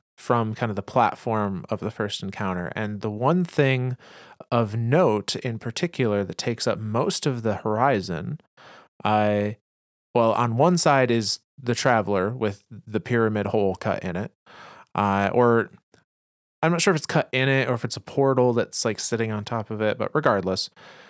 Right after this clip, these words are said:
the Traveler is staring down at you pretty much the whole time.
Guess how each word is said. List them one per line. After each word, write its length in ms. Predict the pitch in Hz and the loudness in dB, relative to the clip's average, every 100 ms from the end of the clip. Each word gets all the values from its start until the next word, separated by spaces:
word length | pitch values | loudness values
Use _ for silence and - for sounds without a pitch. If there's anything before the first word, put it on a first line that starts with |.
| - _ _ - | -20 _ _ -6
the 60 | - | 0
Traveler 540 | 165 156 147 151 139 | 4 4 4 4 4
is 540 | 120 123 117 110 - - | 4 2 2 0 -2 -2
staring 440 | - 139 127 113 | 2 2 4 2
down 220 | 110 107 | 2 2
at 60 | 87 | 0
you 140 | 98 | -4
pretty 220 | - 104 | -4 -4
much 180 | 98 98 | -2 -2
the 80 | 110 | -2
whole 180 | 104 90 | 0 -2
time. 480 | 104 98 90 87 | -2 -4 -4 -6